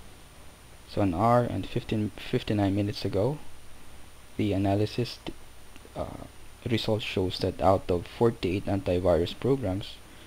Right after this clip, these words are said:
which scanned the file, okay,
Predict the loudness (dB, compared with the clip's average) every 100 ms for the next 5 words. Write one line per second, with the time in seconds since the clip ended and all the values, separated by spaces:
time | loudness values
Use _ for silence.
0 | -20 -20 -20 -20 -20 -12 -2 0 0 -2
1 | -2 0 2 0 -2 2 4 4 0 -4
2 | -10 -14 -14 -16 -18 -20 -20 -20 -20 -20
3 | -20 -20 -20 -20 -20 -20 -20 -20 -18 -18
4 | -18 -20 -20 -20 -18 -18 -18 -20 -20 -20
5 | -20 -20 -20 -20 -20 -20 -18 -18 -16 -14
6 | -12